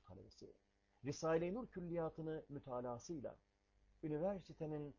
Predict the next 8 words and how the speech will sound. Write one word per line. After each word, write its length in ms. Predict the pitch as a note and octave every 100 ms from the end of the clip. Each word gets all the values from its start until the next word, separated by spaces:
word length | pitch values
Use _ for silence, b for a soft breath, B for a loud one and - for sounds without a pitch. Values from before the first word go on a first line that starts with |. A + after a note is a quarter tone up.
| -
herhangi 480 | D3 B2+ A3+ G3+ E3
bir 140 | D#3
fakültesine 680 | - D3+ D3+ C3 D3+ D3 C#3
mensup 480 | C#3 C3 G#3+ -
da 40 | C3+
olsa, 440 | - A#2 - G#2 - - -
hissen, 380 | - - G#2 F2+ F2+ - - -
fikren, 420 | F#3+ - A#2+ G#2